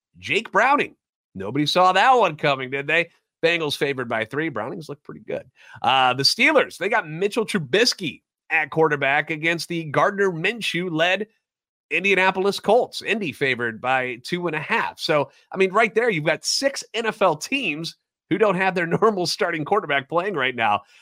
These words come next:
Uh, the other Saturday game is the, uh, Broncos, who are surprising now seven and six. Remember how bad they were? Remember when the Dolphins scored, like, ninety points against them?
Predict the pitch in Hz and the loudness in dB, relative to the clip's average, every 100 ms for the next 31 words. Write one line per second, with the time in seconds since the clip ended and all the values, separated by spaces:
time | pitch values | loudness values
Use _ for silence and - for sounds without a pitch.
0 | _ 101 117 113 120 160 170 - 165 160 | _ 0 4 4 4 0 0 0 2 2
1 | 147 135 151 151 151 143 131 139 131 123 | -2 -2 -4 -4 -2 -2 -2 -4 -2 -2
2 | 120 113 147 185 165 143 139 139 123 120 | -2 2 2 2 0 0 0 -2 -2 -4
3 | 123 151 151 139 139 127 120 _ _ - | -6 -4 -4 -6 -4 -4 -4 _ _ -8
4 | - 202 185 190 156 - 180 156 220 415 | -6 -2 -2 -2 -4 -2 0 0 0 2
5 | 415 175 214 247 254 247 - - - 440 | 2 2 2 2 2 2 -2 0 4 6
6 | 359 311 240 156 170 214 247 294 240 - | 6 4 2 2 4 4 4 0 -4 0
7 | 214 202 160 139 165 233 165 - 214 233 | 0 2 -2 -2 -4 -4 -6 -2 0 0
8 | 226 247 226 254 254 | 0 0 4 4 4